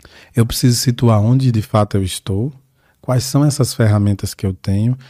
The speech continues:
em que momento pessoal é esse, as capacidades que eu tenho e, acima de tudo, onde é que eu quero chegar, né? Que evoluir é sempre sair de um ponto A pro B, né? Onde é que eu quero ir, afinal? O que é que eu tenho pra levar nessa estrada?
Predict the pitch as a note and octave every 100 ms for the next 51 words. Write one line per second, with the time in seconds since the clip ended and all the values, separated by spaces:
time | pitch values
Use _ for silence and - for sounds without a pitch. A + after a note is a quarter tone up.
0 | _ - A#2+ - F3+ F3+ D3 B2+ B2 -
1 | A2+ - A2+ A2 G#2 F#2+ F#2+ A2+ C3 -
2 | D#3 - - _ C3 - - A#2+ - D3+
3 | - C3+ A#2 A2+ - A2 G2+ - A#2 C#3
4 | D#3 D3+ D3+ D3 C#3+ C3+ C#3+ D3+ D#3+ D#3
5 | D3+ D#3 D3 F3+ D#3+ C3 A2 A2 - _
6 | _ _ _ _ _ _ _ - A2 G#2
7 | A#2+ C3 B2 C3 C3 D3+ E3+ A3 F3 D3
8 | C3 C3 B2+ B2 B2+ B2 A#2 B2 C#3+ B2+
9 | G#2+ G#2 G#2 - _ _ _ _ C#3 D3+
10 | G3 G3+ F#3+ D#3+ C3 G#2 F#2 - G#2 -
11 | G#2+ G2 F#2 F#2+ _ _ _ _ _ _
12 | _ - D#3 G#3 D3+ C#3 B2 C3 A#2+ A2+
13 | G#2+ G#2 G#2 - G#2+ - - G2+ G2 F#2